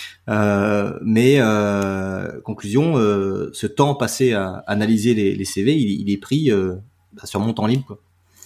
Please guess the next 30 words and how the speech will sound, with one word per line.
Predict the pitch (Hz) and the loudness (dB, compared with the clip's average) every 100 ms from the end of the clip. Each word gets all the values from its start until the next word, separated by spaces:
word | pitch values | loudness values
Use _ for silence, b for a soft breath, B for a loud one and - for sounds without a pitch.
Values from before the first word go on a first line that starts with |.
| B B _ - | B B _ -6
Donc, | 107 113 113 | 0 0 2
euh, | 110 101 95 95 | 0 2 0 -2
le | 98 98 | -2 -2
tri, | - 143 147 | 0 0 2
euh, | 104 | 2
voilà, | 104 | 2
il | 113 98 | 2 0
est | |
fait. | 95 120 139 | 0 2 4
Euh, | 107 98 | 4 2
quand | 110 | 0
j'ai | 101 95 | -2 -4
dix | 113 | -2
C | - 117 | 2 4
V | 127 127 | 6 6
et | |
que | 104 | 2
j'en | 101 | 0
ai | 101 | 2
deux | 123 131 | 4 2
qui | 107 | 0
m'ont | 101 | -4
fait | 104 | -2
une | 101 | -2
belle | 95 | 0
lettre, | 101 139 113 | 0 -2 -2
euh, | 95 | -4
déjà, | 95 95 120 | -2 -2 -4
je, | 98 101 98 | -4 -8 -10
je, | 98 | -12